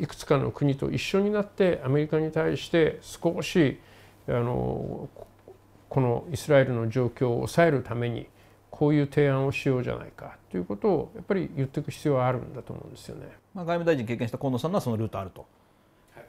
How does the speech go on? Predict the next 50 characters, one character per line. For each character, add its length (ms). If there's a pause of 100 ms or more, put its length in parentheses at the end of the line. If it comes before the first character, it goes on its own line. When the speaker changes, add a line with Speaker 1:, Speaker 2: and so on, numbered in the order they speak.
(140)
Speaker 2:
い 80
う 60
こ 100
と 60
で 80
す 40
ね。 100
Speaker 1:
は 60
い。 120
Speaker 2:
わ 100
か 80
り 80
ま 80
し 60
た。 140 (360)
で、 340 (440)
あ 80
の、 540 (100)
は 80
じ 60
め 120
国 160 (120)
際 380
関 280
係 160
と 80
か 80
安 80
全 100
保 80
障 180
の 220
話 260
か 100
ら 40
入 160
り 60
ま 80
し 60
た 60
け 100
ど、 320
キ 80
ャ 20
ッ 60
チ 100
コ 100
ピ 220
ー 20
が、 240